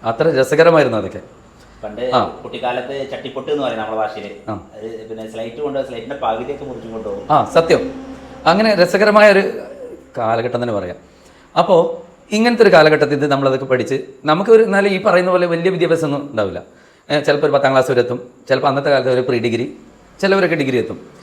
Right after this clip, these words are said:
Speaker 1: അപ്പോൾ ഡിഗ്രി ഒക്കെ എത്തുന്നവർ ചിലപ്പം ടെസ്റ്റുകളൊക്കെ എഴുതിയിട്ട് അങ്ങ് ഇതായിപ്പോവും. പക്ഷെ നമുക്ക് ഇന്ന് പി എസ് സി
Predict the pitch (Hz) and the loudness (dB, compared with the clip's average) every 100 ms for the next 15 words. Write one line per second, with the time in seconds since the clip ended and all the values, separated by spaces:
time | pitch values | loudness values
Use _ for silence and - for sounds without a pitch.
0 | - - 160 190 185 190 202 202 190 190 | -20 -6 0 0 0 -2 -2 -4 -2 -2
1 | 185 202 202 202 208 185 190 - 185 180 | -2 0 2 2 2 2 -2 0 -2 2
2 | 175 175 165 165 156 156 - 135 120 104 | 2 2 0 0 -2 -4 -6 -2 -2 -2
3 | - - - 190 190 196 196 185 175 185 | -10 -8 -4 0 0 0 0 -2 -6 0
4 | 208 202 202 - - | 0 0 -2 -6 -10